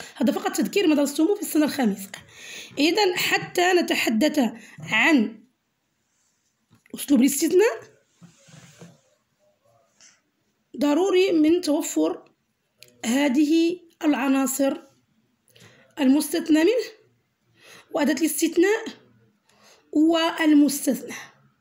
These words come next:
طيب، أظن أنكم وضعتم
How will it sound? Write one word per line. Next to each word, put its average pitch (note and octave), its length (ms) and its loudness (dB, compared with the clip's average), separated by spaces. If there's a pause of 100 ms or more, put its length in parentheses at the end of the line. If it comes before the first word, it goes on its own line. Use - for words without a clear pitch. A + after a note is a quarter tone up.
(240)
طيب، C#4 520 2 (440)
أظن E4+ 400 2
أنكم D#4 420 2 (1700)
وضعتم F4+ 500 0